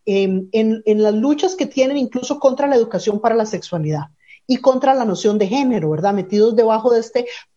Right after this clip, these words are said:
paraguas, eh, ficticio que es la ideología de género, para tratar de plantear el género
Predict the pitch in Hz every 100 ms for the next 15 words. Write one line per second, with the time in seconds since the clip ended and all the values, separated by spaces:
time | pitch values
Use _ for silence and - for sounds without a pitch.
0 | _ 208 220 240 214 226 240 - 190 185
1 | 208 - 240 247 254 202 208 233 226 214
2 | 220 226 220 226 262 208 190 214 - -
3 | - 247 262 269 233 226 233 262 208 233
4 | 233 269 262 262 262 247 247 214 190